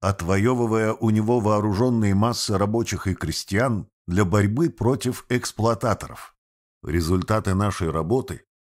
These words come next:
сказались, между прочим, и на том голосовании по выборам в учредительное собрание в ноябре тысяча девятьсот семнадцатого года, в котором голосовании участвовала в России и армия. Вот главные результаты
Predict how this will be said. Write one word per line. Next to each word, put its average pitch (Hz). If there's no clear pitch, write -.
сказались, 127
между 120
прочим, 135
и 131
на 139
том 139
голосовании 92
по 90
выборам 104
в 87
учредительное 113
собрание 92
в 80
ноябре 107
тысяча 120
девятьсот 104
семнадцатого 104
года, 110
в -
котором 101
голосовании 90
участвовала 123
в 95
России 135
и 127
армия. 80
Вот 127
главные 107
результаты 98